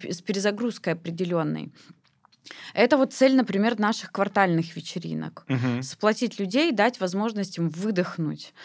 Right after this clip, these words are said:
Speaker 1: А если говорить про какие-то другие форматы корпоративных мероприятий,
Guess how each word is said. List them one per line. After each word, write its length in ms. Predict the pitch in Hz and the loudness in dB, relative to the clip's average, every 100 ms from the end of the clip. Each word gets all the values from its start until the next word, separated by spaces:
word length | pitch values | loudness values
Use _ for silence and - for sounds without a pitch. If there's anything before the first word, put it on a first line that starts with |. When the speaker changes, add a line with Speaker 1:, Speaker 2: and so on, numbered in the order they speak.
| - - - - | -18 -16 -16 -4
Speaker 1:
А 520 | - 196 196 190 190 185 | 4 6 8 8 6 4
если 420 | 175 269 - 240 | 4 2 2 -2
говорить 440 | 214 208 214 254 | 0 2 2 0
про 100 | - | -4
какие-то 360 | 202 202 254 220 | -6 -2 -2 -2
другие 400 | 185 202 220 320 | -2 -2 0 0
форматы 520 | - 233 226 220 220 | 0 0 2 0 -2
корпоративных 760 | - 190 190 190 208 202 180 180 | -6 -4 -4 -4 -4 -4 -4 -4
мероприятий, 920 | 185 170 190 202 196 180 175 165 | -4 -4 -4 0 2 2 -2 -10